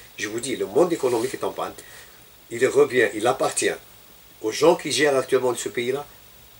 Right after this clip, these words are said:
de donner des assurances qu'on n'est pas un pays voyou, qu'on n'est pas, qu'on ingé-, qu'on n'institue pas actuellement cette, que cette répression, cette répression-là, mettre des gens, des hommes d'affaires, quels qu'ils soient,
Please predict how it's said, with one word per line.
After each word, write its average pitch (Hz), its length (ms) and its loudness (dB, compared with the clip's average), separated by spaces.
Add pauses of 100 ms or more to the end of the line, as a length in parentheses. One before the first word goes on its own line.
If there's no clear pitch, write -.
(200)
de 156 100 2
donner 135 260 0
des 123 220 -2
assurances 101 560 -4 (420)
qu'on 147 140 8
n'est 135 140 8
pas 156 360 2 (380)
un 135 80 6
pays 135 240 0
voyou, 104 400 -2 (160)
qu'on 143 180 4
n'est 127 160 4
pas, 143 200 2
qu'on 131 200 2
ingé-, 117 480 2
qu'on 127 160 2
n'institue 120 540 -2
pas 131 200 2
actuellement 120 540 2 (300)
cette, - 400 2
que 123 100 0
cette 131 240 4
répression, 139 560 2 (220)
cette 156 260 4
répression-là, 131 640 0
mettre 127 360 2
des 113 180 -2
gens, 123 260 -2 (260)
des 135 200 0
hommes 139 120 4
d'affaires, 127 320 2
quels 247 200 -2
qu'ils 131 160 -2
soient, - 280 -4